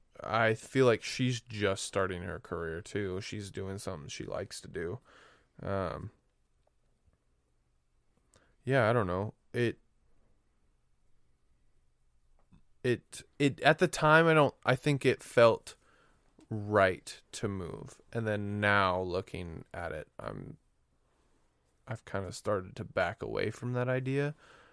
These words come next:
but I know that she hasn't. And I know family members that are on the same, in the same boat. Like, it feels like her parents and my parents, believe it or not,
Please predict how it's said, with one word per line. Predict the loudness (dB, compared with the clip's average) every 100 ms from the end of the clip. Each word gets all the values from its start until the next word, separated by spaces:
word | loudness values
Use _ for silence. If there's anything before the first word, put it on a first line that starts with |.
| _
but | 6
I | 8
know | 8
that | 6 2
she | -2 -2 -2
hasn't. | 0 0 0 0 -2 -4 -16 _ _ _ _ -6
And | 0 2 2 0 -2 -6 -10 _ _ _ -20 -20 -20 -20 -20 _ _
I | 2
know | 6 6
family | 6 4 6 4
members | 4 4 0 2
that | 4
are | 4
on | 2
the | 0
same, | -2 -2 -2 -6
in | -4
the | -2
same | -2 0
boat. | 4 4 4
Like, | -2 -4 -14 -20 -20 _ _
it | -6 -4
feels | 2 4 4 6
like | 6 6 2 -10
her | -2 0
parents | 0 2 2 2 -2 -8 -12 -14 _ -6
and | -4 -2 0 -2 -2 -4
my | -2 -2
parents, | -2 -2 -2 -4 -8
believe | -8 -6 -6
it |
or | -6
not, | -8 -10 -12